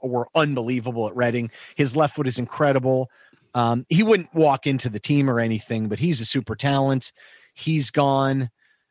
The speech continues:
Oh, and then there's Nico Gonzalez at Stuttgart, who looks like he's gone to Fior-, Fiorentina, man. He almost went to Brighton, though. That would have been something. I actually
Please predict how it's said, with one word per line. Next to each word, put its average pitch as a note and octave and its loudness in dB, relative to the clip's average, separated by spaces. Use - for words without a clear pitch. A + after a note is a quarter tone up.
Oh, D3+ 2
and C3+ 0
then C3+ 0
there's C3+ 0
Nico B2+ 0
Gonzalez G#2+ 0
at F#2+ -12
Stuttgart, F#2+ -8
who G2+ -10
looks G2+ -8
like G2+ -6
he's G2 -12
gone G2+ -4
to F#2+ -6
Fior-, F#2+ -8
Fiorentina, F2 -8
man. E2 -12
He A2+ -2
almost A#3 2
went E3+ -2
to B2 -6
Brighton, D3+ -2
though. F2+ -12
That C3 2
would B2 -2
have F#2 -10
been F2+ -12
something. A2+ -6
I D4+ 4
actually E3+ -2